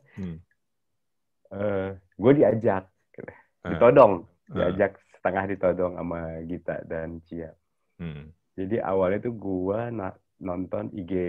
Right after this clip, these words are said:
Speaker 2: I G, I G live mereka.
Speaker 1: Hmm.
Speaker 2: "Bikin podcast yuk," katanya. "Ya nih, eh, podcast. Kita kan Pisces. Cari Pisces lagi yuk, siapa?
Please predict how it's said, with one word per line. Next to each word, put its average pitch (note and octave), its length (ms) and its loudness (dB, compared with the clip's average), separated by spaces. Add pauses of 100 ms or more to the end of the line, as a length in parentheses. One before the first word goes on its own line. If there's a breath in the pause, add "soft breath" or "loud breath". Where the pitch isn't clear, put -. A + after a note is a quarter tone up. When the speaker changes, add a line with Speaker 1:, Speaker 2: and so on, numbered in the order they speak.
(120)
Speaker 2:
I F#2+ 160 -12
G, D#2+ 100 -10 (680)
I F2 180 -14
G E2 100 -20 (560)
live E2+ 360 -6
mereka. D#2+ 420 -8 (300)
Speaker 1:
Hmm. D#2 260 -12 (1200)
Speaker 2:
"Bikin G#2+ 300 -6
podcast A#2+ 340 -4
yuk," C#3 220 -2
katanya. - 320 -18 (960)
"Ya G#2+ 160 -4
nih, A2+ 320 -2 (840)
eh, F2 320 -12 (260)
podcast. F2 640 -8
Kita - 180 -10
kan A#2 220 -6
Pisces. G2+ 420 -8
Cari A2 220 -6
Pisces A2+ 240 -8
lagi B2 240 -4
yuk, B2 160 -6
siapa? A#2+ 400 -6